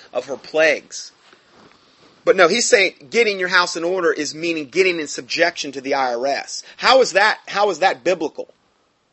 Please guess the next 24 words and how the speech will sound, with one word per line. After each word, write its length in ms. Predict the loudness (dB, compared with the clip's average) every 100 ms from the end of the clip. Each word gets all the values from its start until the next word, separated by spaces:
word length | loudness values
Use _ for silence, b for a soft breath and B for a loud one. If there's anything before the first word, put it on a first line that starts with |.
| _ _ _ _ _ _ _ _ _ _ _ _ _ _ _ _ _ _ _ _ _ _ _ _ -4
When 200 | 0 4
the 120 | 6
I 160 | 8
R 160 | 8 8
S 300 | 6 4 -2
and, 200 | -6 -8
and 120 | -8 -8
the 60 |
government 440 | -2 -2 -2 -6 -4
are, 180 | -6 -4
are 180 | -6 -6
wanting 420 | -8 -10 -10 -10
to 140 | -12 -18 _ _ _ _ _ _
thrust 440 | -8 2 4 4 -2
upon 320 | -4 -2 -2
us 80 | -4
so 220 | -4 -4
many 200 | -4 -6
unbiblical 920 | -4 -4 -4 -2 -2 -2 -4 -2 -2 -6 _ _ _ _ _
things, 600 | -4 4 4 2 -8 -20 _ _ _ _ _ _
contrary 460 | 4 4 4 2 2
to 80 |
the 60 | 2
Bible. 400 | 2 2 2 -6